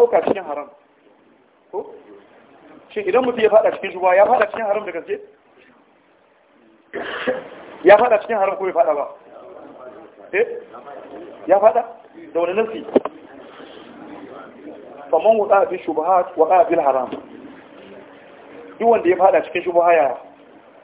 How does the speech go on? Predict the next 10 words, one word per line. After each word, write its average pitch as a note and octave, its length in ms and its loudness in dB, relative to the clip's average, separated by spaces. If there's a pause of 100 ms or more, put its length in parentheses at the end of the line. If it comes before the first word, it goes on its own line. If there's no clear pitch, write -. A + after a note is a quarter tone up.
(1500)
yanzu E3+ 240 -6
in A#3 100 -6
mutum G#3 160 -4
ya G3 120 4
aikata G3+ 260 0
shubuha F#3 320 -2
ya F#3+ 120 2
yi G#3+ 100 2
haram? F#3 320 0 (3500)
Kaga E3+ 340 0